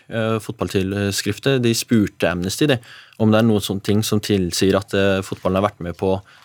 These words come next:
å, eh, bidra til endringer i Qatar, og Amnesty sier selv at de ikke finner noe som indikerer det i egne rapporter,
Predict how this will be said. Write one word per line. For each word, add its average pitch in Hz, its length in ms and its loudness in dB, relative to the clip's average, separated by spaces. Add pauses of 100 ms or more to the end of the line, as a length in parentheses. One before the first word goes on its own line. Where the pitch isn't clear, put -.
(140)
å, 98 320 0
eh, 95 560 2
bidra 92 260 2
til - 140 0
endringer 87 300 -2
i 90 40 -6
Qatar, 127 300 2
og 110 400 2
Amnesty 98 340 0
sier 107 220 2
selv 127 220 2
at 143 100 0
de 135 80 0
ikke 117 160 -2
finner 104 260 0
noe 104 240 2
som 101 140 -2
indikerer 95 480 -2
det 95 240 -2
i 101 160 0
egne 90 260 -4
rapporter, 98 380 0